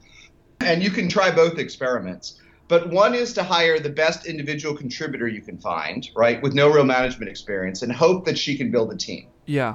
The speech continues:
Speaker 1: Right? That's one way to do it. There's a different approach, which sounds riskier, but I actually think it's less risky,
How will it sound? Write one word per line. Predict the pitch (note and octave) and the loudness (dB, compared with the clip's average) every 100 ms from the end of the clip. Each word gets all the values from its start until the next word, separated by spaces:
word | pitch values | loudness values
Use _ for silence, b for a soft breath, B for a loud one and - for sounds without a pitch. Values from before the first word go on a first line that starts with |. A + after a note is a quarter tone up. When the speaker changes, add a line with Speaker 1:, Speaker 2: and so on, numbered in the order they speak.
| - | 2
Speaker 1:
Right? | A2 A2+ A2+ A#2 | 4 4 2 2
That's | D3+ D3 - - B2+ | 2 2 -6 -14 -6
one | A#2+ | -4
way | G#2+ | -2
to | F#2+ | -2
do | F#2 | -2
it. | E2+ - b b b b | -4 -8 b b b b
There's | F3 G3 | 2 4
a | G#3+ | 2
different | F#3 D#4 G4+ A#3 - | 0 0 4 2 4
approach, | E3+ - D3+ C#3 C#3 - | -2 4 4 6 2 -2
which | D3+ D#3 - - | -2 -2 0 2
sounds | F#3+ G#3 A#3 E3+ | 4 6 4 0
riskier, | F#3+ F#3+ - C3+ | -2 -2 -2 0
but | B2+ | 2
I | C#3+ G#3+ | 2 2
actually | B3 - F#3+ | 2 -2 -6
think | F3+ E3 | -4 -6
it's | B2+ | -2
less | C3+ C3 - | 0 0 -2
risky, | A2+ - G2 F2+ F2+ | -4 -6 -6 -6 -6